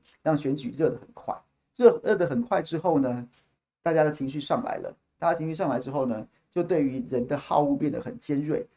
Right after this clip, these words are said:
对于选举的胜负变得很在意，然后呢，弃保效应也许就会比你想象中的更早出来。那，那更早出来，也不是说就直接定江山了，而是说那个，那个军事就很难维持一个完全大家都二十几趴，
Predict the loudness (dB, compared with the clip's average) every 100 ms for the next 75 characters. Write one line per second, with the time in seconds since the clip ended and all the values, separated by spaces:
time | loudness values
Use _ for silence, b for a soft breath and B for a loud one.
0 | _ -2 0 0 -2 0 -2 0 -2 -2
1 | -4 -2 -4 -4 -8 -4 -2 0 -4 -6
2 | _ _ _ _ _ -4 -4 -6 -16 _
3 | -12 -6 -4 -4 -4 -2 -4 -6 -8 -8
4 | -8 -6 -10 -10 -10 -6 -6 -6 -6 -6
5 | -6 -8 -18 -18 -18 -20 _ _ _ 0
6 | 0 -2 0 2 2 2 2 2 0 _
7 | _ _ _ _ 0 0 2 0 4 4
8 | 6 4 0 _ _ _ -10 -2 2 2
9 | 0 -4 0 2 2 0 0 -2 -2 -4
10 | -4 -2 -2 -2 -10 -10 -4 0 0 0
11 | -6 _ -8 -4 -4 -4 -6 -6 -8 -6
12 | -4 -4 -2 -4 -2 -4 -4 -6 -6 -4
13 | -4 -4 -4 -4 -2 0 -2 -2 -4 -8
14 | -18 -16 -16